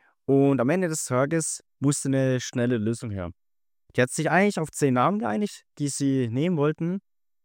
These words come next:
aber diese Namen haben sie leider wieder vergessen. Und deswegen haben sie gesagt, gut, wir reichen jetzt erstmal einen ein, mit dem Hintergrundgedanke,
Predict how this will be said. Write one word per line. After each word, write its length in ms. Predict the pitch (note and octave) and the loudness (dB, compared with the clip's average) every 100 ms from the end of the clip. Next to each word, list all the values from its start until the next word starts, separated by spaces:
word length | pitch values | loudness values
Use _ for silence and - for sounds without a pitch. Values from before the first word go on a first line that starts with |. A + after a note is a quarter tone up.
| _ | _
aber 160 | C3 C3+ | 0 0
diese 240 | C#3+ D3 | 0 2
Namen 300 | C#3 C3 D3 | 2 2 0
haben 120 | C3+ C3 | -2 -4
sie 140 | C3 | 0
leider 240 | C3 C#3 | 2 2
wieder 160 | C3+ C3 | -2 -2
vergessen. 420 | A#2+ F#2+ - F#2+ _ _ _ _ _ _ | -2 -4 -6 -12 _ _ _ _ _ _
Und 720 | - A#2+ A#2 A#2+ A#2+ A#2 A2+ - _ _ - | -2 0 2 2 2 0 -2 -8 _ _ 2
deswegen 400 | F3+ - D#3+ D3+ | 2 2 0 2
haben 100 | C#3+ | 0
sie 140 | D3 | -2
gesagt, 320 | C3 - D3+ | -4 -2 -2
gut, 200 | - - _ _ _ - | -4 -6 _ _ _ -4
wir 160 | B2 | 2
reichen 240 | C3 D3+ C#3+ | 4 2 0
jetzt 80 | C3+ | -6
erstmal 260 | B2+ A2+ | -6 -8
einen 300 | G#2 C3+ E3 | -6 -6 -6
ein, 220 | - C4 A#3 _ _ _ _ _ _ - | -6 -6 -8 _ _ _ _ _ _ 0
mit 560 | B2 E3+ - - - _ - | 8 8 6 -4 -16 _ -4
dem 100 | C3 | -2
Hintergrundgedanke, 1040 | C3+ E3+ - E3+ D#3 D3 D3 D#3 D#3+ D#3+ | -2 -2 -2 -4 -4 -4 -4 -2 -4 -4